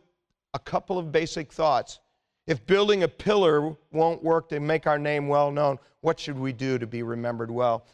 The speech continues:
Here's the first thing, be faithful to Jesus. People who stay close to Christ will inevitably leave good memories around behind them. You, you, you can't help it.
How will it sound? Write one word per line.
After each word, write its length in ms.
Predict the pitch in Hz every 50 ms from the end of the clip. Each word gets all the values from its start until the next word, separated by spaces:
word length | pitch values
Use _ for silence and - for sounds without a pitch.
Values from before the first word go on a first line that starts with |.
| _ _ _
Here's 200 | 156 160 143 123
the 60 | 135
first 300 | - - 143 135 127 -
thing, 160 | - 135 127 123
be 140 | 127 135
faithful 440 | 131 - 139 135 139 139 - 139 127
to 100 | 120 123
Jesus. 720 | 117 123 131 123 123 113 110 - - - - - - - _ _ _ _ _ _ _ _ _ _ _ _ _ _ _ _ _ _ _ _ _ _ _ _ _ _ _ _ _ _ _ _ _ _ _ _ _ _ _ _ _ _ -
People 320 | 180 202 - - 226 202
who 160 | 190 190 165
stay 260 | - - - 165 147
close 420 | 139 - - 151 147 151 151 - -
to 100 | - 139
Christ 760 | - - - 127 120 113 101 104 117 - - - - _ _ _ _ _ _ _ _ _ _ _ _ _ _ _ _ _ _ _ _ _ _ _
will 140 | - 135 143
inevitably 800 | 135 135 - - 147 147 160 147 147 139 131 127 113 120 123 123
leave 280 | 123 123 127 127 117 117
good 220 | - 123 123 120
memories 420 | 120 120 120 113 110 107 104 98 107
around 340 | 107 110 107 107 101 - 110
behind 360 | 104 101 110 110 104 107 107
them. 120 | - - _ _ _ _ _ _ _ _ _ _ _ _ _ _ _ _ _ _ _ _ _ _ _ _ _ _ _ _ _ _ _ _
You, 100 | 139 151
you, 300 | 143 139 143 160 147 135 - _ -
you 100 | 147 -
can't 240 | - 160 151 127
help 240 | 135 160 170 - -
it. 120 | - -